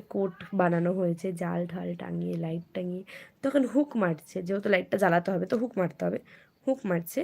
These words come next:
হুক মেরে ওখানে লাইট জ্বলবে, র্যাকেট ম্যাকেট খেলা হয়ে যাবে, ডুম, লাইট খুলে নেবে, হুক খুলে দেবে, ব্যাস কাজ শেষ। এইটুকু কাজ। আর কালকে এতটা হাঁটা পথ না ওখানে, মানে হেঁটে ঘুরলে তো বেশি মজা ওখানে। "আমি আসবো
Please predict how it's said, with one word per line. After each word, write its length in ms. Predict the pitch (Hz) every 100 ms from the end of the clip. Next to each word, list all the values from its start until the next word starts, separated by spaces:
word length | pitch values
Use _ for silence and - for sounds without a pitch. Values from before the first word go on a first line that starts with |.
| 427
হুক 160 | - 196 -
মেরে 160 | 180
ওখানে 220 | 185 175 170 165 - _ -
লাইট 220 | 190 175
জ্বলবে, 320 | 180 214 220 415 - - - - - -
র্যাকেট 280 | - 190 190
ম্যাকেট 220 | 190 196 196
খেলা 220 | 208 185
হয়ে 120 | 202
যাবে, 220 | 208 220 294
ডুম, 260 | 311 202 180 180 -
লাইট 280 | 175 175 175
খুলে 240 | - 214
নেবে, 200 | 214 226
হুক 180 | 269 190 -
খুলে 200 | 180 151
দেবে, 180 | 165 175
ব্যাস 180 | - 302 - -
কাজ 160 | 254 233
শেষ। 240 | 262 247 - - _ - - - - -
এইটুকু 340 | 214 220 214 180
কাজ। 240 | 175 175 - - - _ - - - - - -
আর 120 | -
কালকে 340 | 220 185 170 269 -
এতটা 500 | 190 185 - 262 311 320
হাঁটা 400 | 240 202 - 277 277
পথ 240 | 277 294 294
না 140 | 294 359
ওখানে, 260 | 294 285 277
মানে 140 | - 349 381
হেঁটে 260 | 269 - 262
ঘুরলে 280 | 277 277
তো 100 | 285
বেশি 260 | 285 254 277
মজা 260 | 277 262 262
ওখানে। 260 | 240 233 254 277 - - - -
"আমি 360 | - 226 220 233 370 403 -
আসবো 420 | 240 220 202 202